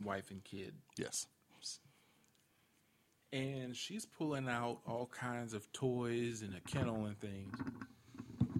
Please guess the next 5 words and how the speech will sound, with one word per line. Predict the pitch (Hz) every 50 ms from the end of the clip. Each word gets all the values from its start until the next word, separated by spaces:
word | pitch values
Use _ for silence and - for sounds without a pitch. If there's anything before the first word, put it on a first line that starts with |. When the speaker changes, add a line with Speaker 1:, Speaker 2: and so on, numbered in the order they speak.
| - - - - - - - - - -
Speaker 1:
And | 113 113 120 117 113 110 110 107 104 104 104 104 101 101 101 - - - - - - - - - -
my | - 117 117 117
heart | 107 110 107 107 98 - - -
sinks | - - - - - 98 90 - - - - - - - -
because | 117 104 - - 113 107 104 -